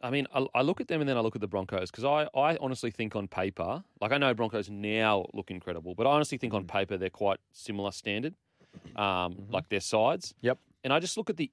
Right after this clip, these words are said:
Speaker 1: energy that the Broncos play with, and then I watch a Knights game, and they just don't have that same energy, the line speed, the
Speaker 2: Mm.
Speaker 1: aggressive, you know,
Speaker 2: Yeah.
Speaker 1: uh, defense, and that's where I think they're just
Speaker 2: Well, they do
Speaker 1: Oh.
Speaker 2: in spits and spurts.
Speaker 1: Yeah, yeah,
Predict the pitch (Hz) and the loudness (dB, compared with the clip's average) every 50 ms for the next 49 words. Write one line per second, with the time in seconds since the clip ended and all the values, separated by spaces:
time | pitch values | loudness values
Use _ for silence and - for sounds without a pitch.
0 | _ - 113 117 123 123 123 123 113 107 95 - - - 98 92 87 98 92 82 | _ -6 -2 -2 -2 -2 -2 -4 -8 -8 -10 -6 -4 -2 -2 0 0 -2 -4 -4
1 | - - - 85 85 85 85 - - - - - 110 120 120 117 113 120 113 - | -6 -6 -6 -4 -4 -4 -6 -8 -10 -12 -10 -6 -4 0 2 2 2 2 0 0
2 | - 104 104 104 110 - - - - 101 92 92 90 90 110 113 117 120 120 - | -2 0 2 2 2 0 -2 -4 -4 -2 -2 -4 -4 -6 -8 -8 -8 -8 -8 -8
3 | 165 170 160 - - 175 156 147 131 131 123 110 117 101 - - - - - - | -8 -8 -8 -6 -4 -4 -4 -4 -4 -4 -4 -2 -2 -4 -4 -4 -6 -6 -4 -2
4 | 123 110 110 110 110 98 - _ _ - 101 117 127 143 127 - 104 92 87 85 | -2 -2 0 -2 -2 -4 -6 _ _ -10 -6 -4 -2 -2 -4 -4 -6 -8 -6 -4
5 | 95 87 90 98 107 113 120 127 123 127 123 - - - 110 98 92 90 82 107 | -4 -4 -2 0 0 2 2 4 2 2 0 -4 -6 -6 -6 -4 -4 -4 -4 -2
6 | 101 101 120 107 101 117 113 117 117 113 - 127 117 110 98 - _ _ _ _ | -2 -2 -2 -2 0 2 2 2 2 0 -2 -4 -4 -6 -6 -10 _ _ _ _
7 | _ _ _ 107 107 104 101 - _ _ _ - - 117 117 101 95 92 123 117 | _ _ _ -6 -4 -4 -4 -4 _ _ _ -4 0 2 2 2 2 -2 -6 -8
8 | - - 143 147 127 - 131 117 113 - 156 160 151 - - 165 135 120 - 139 | -4 -2 -2 -2 -2 -4 -6 -6 -6 -6 -6 -6 -6 -4 -2 0 0 0 -2 -4
9 | 123 101 113 - 87 - - - _ - 147 156 156 151 139 180 180 165 139 127 | -4 -4 -4 -4 -6 -8 -10 -10 _ 2 6 6 6 8 8 6 6 6 4 2
10 | - - 147 131 - - 107 90 - - 120 127 113 117 131 135 131 127 110 101 | 0 -2 -2 -2 -2 -4 -6 -6 -4 -2 0 0 2 0 0 0 -2 -2 -4 -4
11 | 117 120 120 | -4 -4 -6